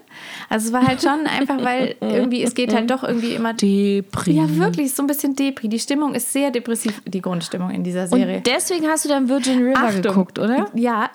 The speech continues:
Speaker 1: dann t-, tatsächlich haben wir jetzt angefangen, Virgin River zu gucken. Aber nach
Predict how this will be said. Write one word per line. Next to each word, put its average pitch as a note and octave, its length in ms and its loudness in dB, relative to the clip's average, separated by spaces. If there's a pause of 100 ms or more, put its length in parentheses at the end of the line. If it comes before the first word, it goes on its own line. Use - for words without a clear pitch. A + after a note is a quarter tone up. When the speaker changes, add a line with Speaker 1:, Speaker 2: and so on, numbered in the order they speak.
Speaker 1:
dann A#3 200 -2
t-, C4 180 -6
tatsächlich C4 440 -2
haben A#3 140 0
wir A3+ 60 2
jetzt B3+ 240 -2
angefangen, A#3+ 380 -2
Virgin A3 260 -2
River G#3+ 240 -2
zu - 80 -10
gucken. F3+ 160 -6 (160)
Aber G#3 680 -2 (380)
nach A3 560 0